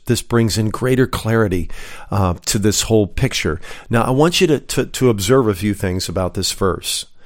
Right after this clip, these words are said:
Number one, there's the law. Number two, there's sin or Satan. Watch what happens in the interaction of the two. And when it comes to Satan coming against us,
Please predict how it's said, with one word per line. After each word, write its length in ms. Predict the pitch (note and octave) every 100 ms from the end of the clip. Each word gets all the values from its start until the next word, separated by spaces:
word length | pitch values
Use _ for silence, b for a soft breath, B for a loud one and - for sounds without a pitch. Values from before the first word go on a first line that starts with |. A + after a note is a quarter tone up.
| B B B
Number 240 | A#2 C#3 D3+
one, 240 | C3+ B2+
there's 260 | A#2+ B2 -
the 160 | A#2
law. 380 | G2+ F#2+ F2+ G#2 - - - B B B
Number 300 | G#2 B2 C3+
two, 240 | - C#3+ B2
there's 260 | A2+ G2+
sin 460 | - - D3 G#2+ F#2+
or 160 | G2+
Satan. 720 | F#2+ - - C3+ A#2 - D2 - _ _ - - _ _ _ _ _ B B B
Watch 400 | A2 D#3+ G#3 -
what 180 | G#3 D#3+
happens 840 | - - E3+ - G#2 F2 E2 - B B
in 160 | A2+ A2+
the 160 | A2 - -
interaction 800 | F3+ E3+ C#3+ B2+ A#2+ A2+ - G2
of 120 | F2+
the 100 | F2+
two. 420 | - G#2 - A2 - _ _ _ - _ _ _ _ _ - _ _ _ _ _ _ - -
And 100 | G2+
when 80 | G#2+
it 100 | G2+
comes 240 | A2+ G#2+
to 100 | -
Satan 480 | - - B2 - F#2
coming 360 | - G2 G2 F#2
against 440 | F2 F2+ E2 -
us, 360 | F2 D2 -